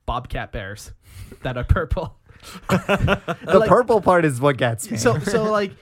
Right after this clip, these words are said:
Speaker 1: it, reading through these, uh, once again, like, it was a very informal book, The Rogue Trader. So some of the design mo-,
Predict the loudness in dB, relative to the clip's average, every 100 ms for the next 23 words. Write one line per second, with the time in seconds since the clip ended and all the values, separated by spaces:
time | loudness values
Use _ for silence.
0 | _ -18 -14 -10 -8 -8 -8 -8 -8 -8
1 | -8 -8 -8 -10 -14 -14 -14 -14 -12 -16
2 | _ _ _ _ _ -12 -10 -10 -10 -8
3 | -8 -10 -12 -14 -16 -14 -12 -12 -10 -12
4 | -12 -16 -16 -16 -18 -18 -16 -16 -18 _
5 | -16 -12 -10 -8 -8 -10 -10 -8 -8 -8
6 | -12 -14